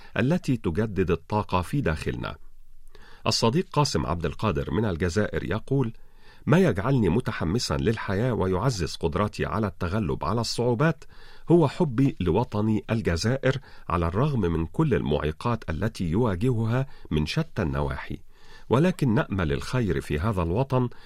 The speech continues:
وندعو الله أن يحفظه من كل مكروه." يضاف إلى ذلك حبي لعمل الخير والسعي في إسعاد الآخرين،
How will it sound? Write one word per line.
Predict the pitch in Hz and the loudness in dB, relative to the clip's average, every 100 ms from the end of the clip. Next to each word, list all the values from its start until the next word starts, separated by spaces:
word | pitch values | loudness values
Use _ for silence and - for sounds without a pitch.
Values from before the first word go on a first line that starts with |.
| - | -6
وندعو | 85 90 135 101 71 | -2 2 2 2 0
الله | 76 117 80 | 0 0 -2
أن | - 113 | -2 0
يحفظه | 80 - - 127 113 107 113 - | 0 0 0 0 0 2 0 0
من | 85 67 | 0 0
كل | - 143 98 | 0 2 0
مكروه." | 67 - - - - - - - - - - | -2 -4 -4 -4 -6 -14 -20 -20 -18 -14 -2
يضاف | 107 127 175 - | 2 2 2 0
إلى | 90 | 0
ذلك | 76 95 127 107 110 | 0 0 0 0 -2
حبي | - 170 104 117 113 | 0 0 2 0 0
لعمل | 85 73 104 73 | -2 -2 0 0
الخير | 67 - 123 113 85 | -2 -2 -2 0 0
والسعي | 87 - - 131 65 | 0 0 0 0 -2
في | 58 - 87 | -4 -4 -4
إسعاد | - 80 98 | -4 -2 -2
الآخرين، | 69 - 107 98 113 131 | -2 -2 -4 -2 2 2